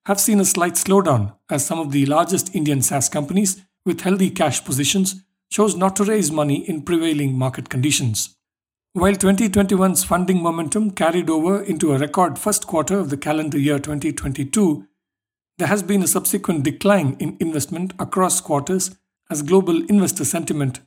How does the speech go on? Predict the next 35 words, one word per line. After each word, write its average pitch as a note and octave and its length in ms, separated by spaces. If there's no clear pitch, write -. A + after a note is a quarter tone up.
turned C3+ 280
cautious. - 520
The D#3+ 260
outlook F#3+ 320
for E3+ 160
Indian F#3 300
SaaS D#3+ 340
investment E3 600
remains D3 340
broadly F3 460
positive E3 680
over D#3 140
the C#3+ 160
next - 180
twelve C3+ 200
months, C3 360
with F3 120
ninety G3 360
percent F#3+ 440
of D#3 200
Indian E3 260
SaaS C#3+ 320
investors C#3 560
expecting F#3+ 500
to - 180
increase G3 600
or D#3+ 80
maintain F3+ 540
their C#3+ 120
capital D3 440
allocations C#3+ 640
to C3+ 100
SaaS. - 560
Investors G3 520
count D#3+ 340